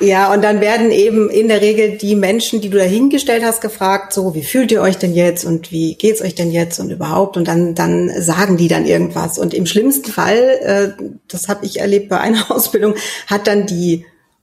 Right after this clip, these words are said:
Mut-, also die Person, die als die Mutter dort hingestellt wurde,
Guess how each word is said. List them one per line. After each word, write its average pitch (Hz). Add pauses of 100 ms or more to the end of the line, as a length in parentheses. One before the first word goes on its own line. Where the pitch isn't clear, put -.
(160)
Mut-, 185
also 185
die 214
Person, 208
die 196
als 170
die 180
Mutter 190
dort 180
hingestellt 262
wurde, 285